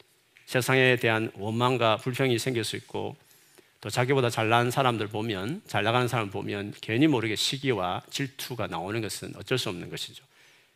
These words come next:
존재론적으로 그냥 인간의 존재 자체로서 소중하고 가치 있게 여기도록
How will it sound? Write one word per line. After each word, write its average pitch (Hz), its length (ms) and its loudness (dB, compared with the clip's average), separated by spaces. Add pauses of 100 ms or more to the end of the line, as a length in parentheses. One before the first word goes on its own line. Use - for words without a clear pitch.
(1900)
존재론적으로 139 960 8
그냥 139 320 4
인간의 170 440 10
존재 131 280 4
자체로서 156 760 4
소중하고 139 480 4
가치 - 320 -4
있게 131 180 0
여기도록 120 760 -2